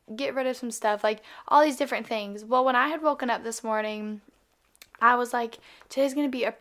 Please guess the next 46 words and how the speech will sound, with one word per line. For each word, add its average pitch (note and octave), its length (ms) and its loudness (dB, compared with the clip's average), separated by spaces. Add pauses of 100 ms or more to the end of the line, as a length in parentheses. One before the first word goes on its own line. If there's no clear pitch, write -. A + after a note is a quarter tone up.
very A3 240 2
productive G#3 400 -6
day." G3+ 100 -8
I - 40 -8
was A3 100 -12
like, A3 140 -4
"I A3 100 2
can A#3+ 80 -2
just A3+ 180 -6
feel G#3+ 300 -4
it's F3+ 140 -8
gonna G#3 120 -8
be G#3 140 -12
productive." G#3 500 -6 (720)
And, C4+ 500 4
sorry, C4+ 400 0
I've B3 160 2
got D#4 160 -6
mosquito B3 440 -4
bites - 400 -4
all C4 160 0
over C4+ 160 0
my C#4 180 0
ankles, G#3+ 380 -4
and A3+ 120 -4
they're, B3 120 -2
like, C#4 340 -2 (160)
itching C4 340 -6
so A#3+ 300 -4
badly. A3 400 0
But A#3 280 4
anyways, A#3 340 2
though, A3 200 0 (360)
so - 260 -2
I C#4 400 4
was C#4 160 0
like, C4+ 160 0
"You C#4 80 2
know, B3+ 80 4
today D#4+ 260 2
is F#4 100 0
gonna C#4+ 200 -2
be C4 160 -4
so A3+ 400 0
productive." C4 640 -2
So A#3+ 480 2